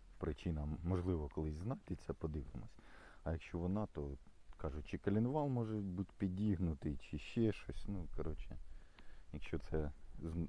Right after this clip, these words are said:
третій раз шестерня, то це, це вже все. Один у нас лежить,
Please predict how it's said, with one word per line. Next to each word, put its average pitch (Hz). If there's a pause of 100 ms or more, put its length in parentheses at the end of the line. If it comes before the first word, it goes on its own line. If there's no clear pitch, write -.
третій 87
раз 80
шестерня, 71
то - (120)
це, 78 (720)
це 82
вже 73
все. - (2000)
Один 101 (260)
у 104
нас 98
лежить, 143